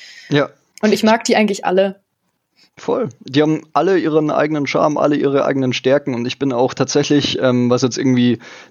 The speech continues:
Speaker 1: die Lore angeht, beziehungsweise die Geschichte, sehr gespannt, ob sie jetzt halt dann wirklich mit den Remakes und jetzt sieben und acht so ein, so ein bisschen einen neuen Kanon etablieren.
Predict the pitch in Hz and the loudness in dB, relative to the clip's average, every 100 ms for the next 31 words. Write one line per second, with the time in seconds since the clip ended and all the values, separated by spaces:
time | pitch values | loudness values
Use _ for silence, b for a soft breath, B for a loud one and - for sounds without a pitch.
0 | - 117 123 151 117 127 123 135 131 117 | -6 2 4 4 2 0 0 0 -2 -2
1 | 123 120 113 117 117 151 - 127 127 127 | 0 0 0 -2 0 -2 0 0 2 2
2 | 120 - 131 143 - - 123 - 117 120 | 0 -2 -2 -2 -4 -2 -2 0 0 0
3 | 123 139 127 120 123 117 113 135 143 131 | 0 0 -2 -2 0 0 0 0 2 2
4 | 120 - 120 120 120 - - 131 123 113 | 2 -2 -2 0 0 -2 -4 0 2 2
5 | 123 - - - 127 127 120 117 113 117 | 0 -2 -10 -10 -6 -2 -2 -2 -2 0
6 | 120 117 135 - 123 120 117 117 117 117 | -2 0 -2 0 0 2 2 2 2 0
7 | 120 113 127 113 110 110 - 107 110 107 | 0 2 2 0 0 -4 -4 -4 -2 0
8 | 117 113 | 0 0